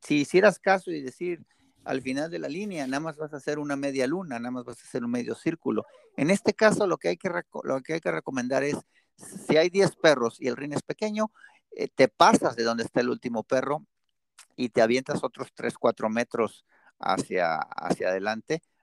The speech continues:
para que el perro, para que el perro pueda ser apreciado. Y generalmente cuando vamos alrededor, sin olvidarlo,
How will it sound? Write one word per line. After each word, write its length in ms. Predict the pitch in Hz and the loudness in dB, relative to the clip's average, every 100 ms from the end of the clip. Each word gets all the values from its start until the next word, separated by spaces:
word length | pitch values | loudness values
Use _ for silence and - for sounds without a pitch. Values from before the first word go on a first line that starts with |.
| _ | _
para 240 | - 104 87 | -2 -2 -2
que 180 | - | -6
el 120 | 95 - | -8 -4
perro, 500 | 101 98 95 87 - | -4 -2 -4 -6 -2
para 200 | 110 101 | 2 2
que 80 | 98 | 0
el 60 | 92 | -6
perro 320 | 104 107 107 | -4 -6 -2
pueda 160 | 104 | 0
ser 160 | 101 110 | 0 0
apreciado. 500 | 107 101 110 151 160 _ _ _ _ _ - | -2 -2 4 4 2 _ _ _ _ _ -6
Y 200 | 156 170 | -2 -2
generalmente 760 | - 143 147 180 190 208 226 - | 0 2 4 4 2 0 2 4
cuando 320 | 175 151 147 | 4 6 6
vamos 260 | 180 208 | 4 0
alrededor, 560 | 190 170 165 175 214 285 _ _ _ | -2 0 0 4 4 4 _ _ _
sin 220 | - 143 139 | -6 -2 2
olvidarlo, 680 | 135 131 147 156 180 226 | 2 4 6 6 4 2